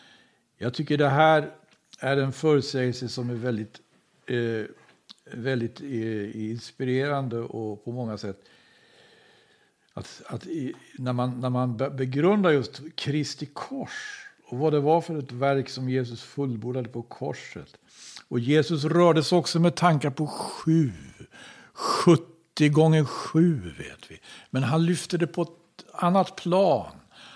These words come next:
Han sätter inte det här inom tidsgränser, utan det är ju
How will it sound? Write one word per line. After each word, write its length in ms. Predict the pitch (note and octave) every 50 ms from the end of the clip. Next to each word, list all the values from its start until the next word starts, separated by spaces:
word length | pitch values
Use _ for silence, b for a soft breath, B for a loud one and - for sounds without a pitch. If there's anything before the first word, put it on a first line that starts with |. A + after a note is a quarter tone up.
| B B B B
Han 260 | - - C3+ D3+ E3 D3
sätter 280 | - E3+ E3 - F#3
inte 180 | G3+ E3 F#3 F3+
det 80 | E3+
här 140 | D3 D#3 D#3+
inom 280 | D#3 D3+ D#3 D3+ C#3+ C3+ -
tidsgränser, 1800 | - - - G3 F#3+ F3+ G3 F#3+ E3 D#3+ - - - - - - B2 A2 C3 C#3 D3+ F3 G#3+ B3 A#3+ G#3+ D3+ B2 - - - - - C#2 - _ B B B B B B B B B B B B
utan 340 | - A2+ C#3 C3+ C#3+ C#3+
det 120 | C3 C#3+ D3+
är 240 | D#3 D#3 D#3 D#3 D#3
ju 380 | D#3 D#3 D#3 D#3 D#3 D#3+ E3